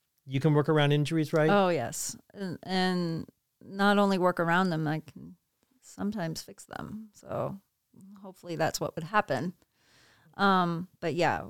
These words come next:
Speaker 2: I can work around any injury that you can imagine. And just because, um, shoulder,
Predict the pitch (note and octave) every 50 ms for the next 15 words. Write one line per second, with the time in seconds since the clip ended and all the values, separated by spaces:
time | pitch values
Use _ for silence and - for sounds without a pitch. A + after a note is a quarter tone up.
0 | - - - - F#3 F#3 F3+ - F#3 F3 E3+ E3+ E3+ - F3+ E3+ E3 D#3+ E3 D#3+
1 | E3 - - - F#3 F#3 F#3 - - - F3 F3 E3+ F3 E3+ E3 D#3+ D#3+ D#3 D#3+
2 | - - E3 E3 - E3+ D#3+ D3+ D3 D3 D3 A#2+ B2+ - - - - G#3 G3 _
3 | _ _ _ _ _ _ _ _ _ _ _ _ F#3+ F#3+ F3 D#3+ F#3+ F3+ - -
4 | - F#3 - _ G3+ F3+ F3 F3 F3 F3 E3+ - - - - - _ _ - E3
5 | E3 E3 D#3+ D#3+ D#3+ D#3 D#3 D#3+ - _ _ _ _ _ _ _ _ _ _ _
6 | _ _ _ _ _ _ _ _ _ _ _ _ _ _ _ _ _ _ _ -
7 | - - G3 F3+ F3 E3+ D#3+ D#3 C#3 B2 -